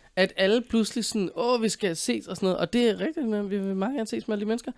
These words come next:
Men det er som om året pludselig er ved at løbe ud fra dem, og så opdager de, "Vi så slet ikke nok til hinanden," og så skal man se hinanden, og så glemmer man det i de næste elleve måneder, og så opdager man det igen. Så jeg planlægger helst ikke, øhm, også alt det der med julefrokoster, og...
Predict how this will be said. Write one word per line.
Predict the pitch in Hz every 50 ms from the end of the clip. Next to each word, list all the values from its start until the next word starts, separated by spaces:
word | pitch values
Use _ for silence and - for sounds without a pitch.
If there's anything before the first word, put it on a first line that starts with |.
| _ - _ _ -
Men | - 185
det | 220
er | 208
som | - - 226
om | 226 220 -
året | - 226 240 240 190
pludselig | - 226 208 - - 233 202
er | 180
ved | 165 185
at | 190 180
løbe | 180 180 165 185
ud | 196 - -
fra | - 185 170 165
dem, | 185
og | 185
så | - 196
opdager | 180 175 - 208 190
de, | 170 160 151 - - - -
"Vi | 170 214 214
så | 160 - 196 196 175
slet | - 160 190 220 220
ikke | 214 165 -
nok | 160 147 151 -
til | - 175
hinanden," | 147 143 170 214 226 208
og | 185
så | -
skal | 175 - -
man | 156
se | 143 - 214 214
hinanden, | 214 202 190 185 185 196
og | 180
så | - - 208 196 - - - - - - - - _ -
glemmer | 147 160 165 175 180
man | 175 160 139
det | 151
i | 147 135 135
de | 127
næste | 131 160 190 - 226 202
elleve | 185 185 185 196
måneder, | 185 175 170 175 196 196 185
og | 156 151
så | 151 - 202
opdager | 190 165 156 - 165 156
man | 147 143 139
det | 135
igen. | 131 131 135 143 - _ _ - - -
Så | - -
jeg | 165 160 156
planlægger | - - 175 202 214 208 202
helst | 190 - - - -
ikke, | 196 - - 190 180
øhm, | 156 147 143 139 -
også | - 170 180 220
alt | 202 -
det | 208 190
der | 196
med | 185 170
julefrokoster, | 143 147 180 170 175 196 214 202 - - - 165 143 - 160 151 - - - 156
og... | 147 147 - - - 127 127 123